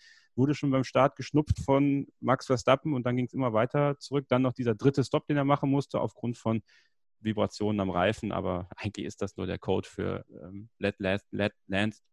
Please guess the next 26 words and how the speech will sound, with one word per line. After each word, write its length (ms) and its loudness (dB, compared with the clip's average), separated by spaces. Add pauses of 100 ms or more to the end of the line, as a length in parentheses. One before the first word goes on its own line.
(140)
pads 220 0
for 100 -4
the 100 -4
championship. 480 -6 (560)
Ähm, 480 0 (760)
Ruben, 520 0 (260)
es 100 -4
ist 140 -8
tatsächlich 420 0
so, 120 -4
ne? 160 -2
Man 220 0
hat 240 -2 (300)
die 100 -10
zweitausendneunzehner 1200 0 (160)
Stärken 460 2
des 160 -4
Mercedes 420 -2
im 140 -2
Qualifying 520 0
kopiert, 460 -2
aber 180 -2
im 100 0
Rennen 320 0 (500)
tatsächlich 520 0
irgendwo 600 4